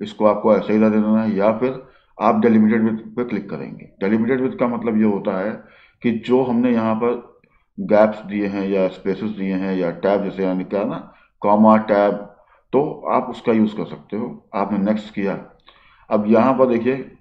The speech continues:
आपका जो है अलग-अलग में आपको दिखा रहा है, review दिखा रहा है, फिर next किया आपने। अब यहाँ column data format कैसा होगा, general है, हमारा data का type क्या है, general है, क्योंकि इसमें सिर्फ जो है आपका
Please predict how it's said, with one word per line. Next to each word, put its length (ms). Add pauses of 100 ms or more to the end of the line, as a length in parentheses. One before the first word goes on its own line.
(440)
आपका 340
जो 160
है 120 (360)
अलग-अलग 380
में 100
आपको 200
दिखा 320
रहा 200
है, 300
review 300
दिखा 260
रहा 120
है, 80 (360)
फिर 100
next 300
किया 200
आपने। 320 (540)
अब 180
यहाँ 280
column 300
data 260
format 420
कैसा 240
होगा, 200
general 400
है, 80
हमारा 200
data 260
का 80
type 340
क्या 140
है, 120
general 360
है, 60 (420)
क्योंकि 180
इसमें 140
सिर्फ 300
जो 160
है 100
आपका 300